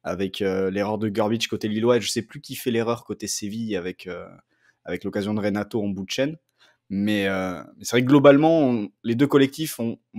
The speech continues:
fait ce qu'ils font d'habitude, mais, mais ça a pas tourné parce que, euh, parce que devant, alors on peut reprocher au coach, euh, le fait de pas réussir à hausser l'intensité,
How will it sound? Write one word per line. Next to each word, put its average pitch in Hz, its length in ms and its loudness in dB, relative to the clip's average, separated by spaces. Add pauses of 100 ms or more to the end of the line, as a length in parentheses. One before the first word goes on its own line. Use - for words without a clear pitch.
(160)
fait - 320 2
ce - 80 0
qu'ils 120 140 -10
font 123 420 -2
d'habitude, 139 600 0 (680)
mais, 123 480 4
mais 127 140 2
ça 107 160 0
a 101 40 0
pas 113 120 0
tourné 117 340 -4
parce - 240 -6
que, 101 120 -14
euh, 92 680 -12
parce - 160 -12
que - 80 -10
devant, 95 540 -4 (220)
alors 104 160 0
on 127 80 6
peut 165 120 6
reprocher 147 360 6
au 131 80 6
coach, - 440 0 (440)
euh, 98 240 -2
le 101 140 0
fait 120 180 -4
de 107 180 -4 (180)
pas 123 260 8
réussir 120 460 2
à 113 120 8
hausser 135 340 6
l'intensité, 135 920 0